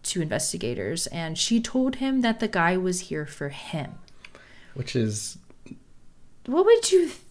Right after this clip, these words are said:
Speaker 1: think? Why?
Speaker 2: Right.
Speaker 1: Why? Like, what is Sean, what, where, what is her plan in this? Is there,
Speaker 2: Right.
Speaker 1: like, an, is there, like, an insurance thing going on? Like, what is her
Speaker 2: I think she
Speaker 1: motive?
Speaker 2: just, she just wants to get rid of people who are in her way, kind of, you know?
Speaker 1: Yeah.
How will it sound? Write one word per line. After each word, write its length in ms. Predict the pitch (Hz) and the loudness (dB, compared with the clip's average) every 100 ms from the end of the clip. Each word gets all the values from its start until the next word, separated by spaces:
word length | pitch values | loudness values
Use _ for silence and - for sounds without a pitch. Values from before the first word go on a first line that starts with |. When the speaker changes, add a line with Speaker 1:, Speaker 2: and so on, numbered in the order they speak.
| - - | -20 2
Speaker 1:
think? 680 | 262 339 427 240 135 - - - | 6 6 6 2 0 -6 -10 -8
Why? 420 | 220 285 330 359 | 0 2 4 6
Speaker 2:
Right. 580 | 571 - 156 120 - 226 | 6 6 4 -2 -6 -6
Speaker 1:
Why? 340 | 240 254 294 - | -2 0 0 0
Like, 140 | 233 | -2
what 120 | 254 330 | 0 -2
is 180 | 330 | -2
Sean, 680 | - 277 262 254 247 240 220 | -2 0 2 2 2 0 -2
what, 240 | 226 247 - | -2 -2 -2
where, 420 | 240 254 254 233 | -2 -2 -2 0
what 140 | 254 | 0
is 180 | 330 320 | 0 -2
her 220 | 269 269 | 0 0
plan 480 | 226 - 214 294 277 | 0 0 0 2 2
in 100 | 175 | 0
this? 180 | 131 135 | 2 2
Is 120 | 107 | 4
there, 80 | 104 | 2
Speaker 2:
Right. 40 | 190 | 2
Speaker 1:
like, 140 | 190 | 0
an, 60 | 180 | -2
is 400 | 180 - 185 180 | -4 -4 -6 -4
there, 140 | 185 | -2
like, 120 | 175 | -2
an 60 | 175 | -2
insurance 540 | 165 - 170 196 208 | -4 -4 0 0 -2
thing 240 | - 226 220 | 0 2 4
going 280 | 220 226 220 | 4 4 6
on? 360 | 220 226 233 | 4 4 2
Like, 180 | 196 160 | 0 0
what 180 | 208 - | -4 -4
is 240 | 330 - | -6 -8
her 180 | - 208 | -2 4
Speaker 2:
I 140 | 202 294 | 6 8
think 280 | 262 - - | 6 4 0
she 60 | 180 | 2
Speaker 1:
motive? 160 | 240 | 4
Speaker 2:
just, 240 | 175 170 - - - | 4 4 0 -14 -12
she 160 | - 131 | 0 2
just 200 | 135 123 | 2 2
wants 240 | 123 135 | 0 0
to 60 | 143 | -2
get 180 | 147 131 | 0 2
rid 160 | 135 | 4
of 100 | 135 | 4
people 340 | - 139 147 143 | 2 -2 2 4
who 420 | 139 135 131 135 - | 6 4 2 -2 0
are 160 | 131 | 2
in 100 | 135 | 2
her 120 | 147 147 | 2 2
way, 260 | 165 233 | 2 2
kind 260 | - 117 107 | 2 2 4
of, 180 | 104 - - | 2 -2 -4
you 100 | 113 | 2
know? 80 | - | 4
Speaker 1:
Yeah. 180 | 113 | 4